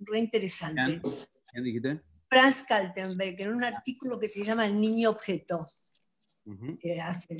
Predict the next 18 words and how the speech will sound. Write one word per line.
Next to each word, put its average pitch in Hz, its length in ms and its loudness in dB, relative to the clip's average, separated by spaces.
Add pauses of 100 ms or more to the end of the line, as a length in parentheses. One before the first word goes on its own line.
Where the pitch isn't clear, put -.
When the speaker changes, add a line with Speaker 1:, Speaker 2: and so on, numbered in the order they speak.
Speaker 1:
está 180 220 4
en 226 80 6
francés, 202 400 6
bueno, 180 220 6
no 190 80 8
importa. 156 500 -2 (580)
Pero 220 340 8
él, 277 220 8 (160)
él 302 200 6
dice 294 420 8
algo 294 240 8
que 254 80 2
a - 40 4
mí 254 160 8
me 233 60 2
pareció 214 380 4
muy 254 160 10
importante, 170 800 2